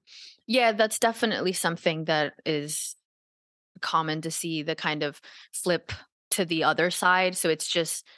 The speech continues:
"I'm just as intolerant, I'm just as dogmatic, I'm just as stubborn and rigid, but now I've just swa-,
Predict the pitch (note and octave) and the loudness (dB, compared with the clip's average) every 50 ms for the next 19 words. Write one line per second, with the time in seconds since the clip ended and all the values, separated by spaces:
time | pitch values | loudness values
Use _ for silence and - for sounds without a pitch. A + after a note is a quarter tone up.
0 | - _ _ _ _ - G3 F#3+ G3 F#3+ F#3+ F#3+ F#3+ F3+ F3 G3 G3 F#3+ - - | -20 _ _ _ _ 2 2 2 2 0 -2 -2 -2 -2 0 2 2 2 2 2
1 | - G3 F#3 F3+ E3+ F3+ - - F#3+ F#3 F3 - - F3+ E3+ E3+ E3+ E3+ E3+ E3 | 4 4 4 4 2 -2 -2 -2 0 0 0 2 4 6 6 6 6 6 4 4
2 | E3 - D#3 D#3+ E3+ F3 E3 - - F3 E3+ - - - D#3+ D#3+ D#3+ D#3 D#3 D#3 | 2 2 0 0 0 -2 -2 0 0 0 0 0 2 2 4 4 4 2 0 -2
3 | D#3+ D#3 - E3 D#3+ D#3+ E3 E3 E3 E3 D#3+ D#3 D#3 D#3 D#3 D3+ D3+ D3+ D3 - | -2 2 4 4 4 4 2 0 2 2 4 4 2 2 2 2 2 2 2 0
4 | - D#3+ D#3+ D#3+ D#3 - E3 D#3 - - - D#3+ D#3 - - - - E3 D#3+ D#3+ | 0 0 0 0 0 0 0 0 0 0 0 0 0 0 -2 0 0 2 2 2
5 | F3 D#3+ E3 D#3 D#3 D#3 D#3+ E3 E3 D#3+ E3 F#3 F3+ F3+ F3 F3 - F#3 - - | 2 2 2 0 0 0 2 2 2 2 2 4 4 4 2 2 0 0 0 0
6 | E3+ E3 D#3+ D#3+ D#3 D3+ D3+ D3+ - - D#3+ D#3+ D#3 - F3+ D#3+ - - - - | 2 2 4 4 4 4 4 2 2 0 0 0 -2 -2 -4 -4 -4 -4 -6 -6
7 | - - - - E3 - | -4 0 0 0 0 -2